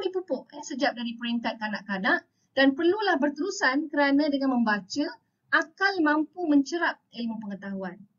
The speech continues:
Kemudian menghidupkan budaya, mengkaji dan meneroka ilmu pengetahuan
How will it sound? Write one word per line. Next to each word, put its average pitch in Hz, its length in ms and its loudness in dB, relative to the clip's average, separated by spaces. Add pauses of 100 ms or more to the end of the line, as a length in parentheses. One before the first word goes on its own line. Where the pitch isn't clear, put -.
(140)
Kemudian 285 440 2
menghidupkan 254 760 -2
budaya, 208 560 -4
mengkaji 214 640 -4
dan 190 160 -6
meneroka 190 400 -10 (240)
ilmu 190 200 -10
pengetahuan 175 560 -18